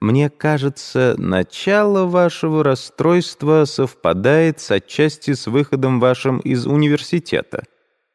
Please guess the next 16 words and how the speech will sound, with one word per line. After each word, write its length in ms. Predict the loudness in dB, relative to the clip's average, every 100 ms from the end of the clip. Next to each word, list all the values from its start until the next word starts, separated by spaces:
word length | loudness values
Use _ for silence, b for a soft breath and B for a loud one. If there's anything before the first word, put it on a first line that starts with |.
| _
Вам 500 | -2 2 2 0 0
без 180 | 0 0
занятий 720 | 2 0 2 2 2 0 0 0
оставаться 880 | 0 0 0 2 2 2 -2 -4
нельзя, 720 | -2 -2 -2 -2 -2 -2 -4 _ _ _ _
а 120 | -4
потому 420 | -2 0 2 2 0
труд 720 | -2 0 4 4 2 -2 -6
и 160 | -2 -2
твердо 600 | 0 4 4 4 2 0
поставленная 1040 | 4 2 0 0 4 4 2 0 2 0 0
перед 300 | 0 -2 -2
собою 680 | -2 0 2 4 4 2
цель, 380 | -2 0 2 2
мне 240 | 0 -2
кажется, 680 | 0 0 0 -4 0 2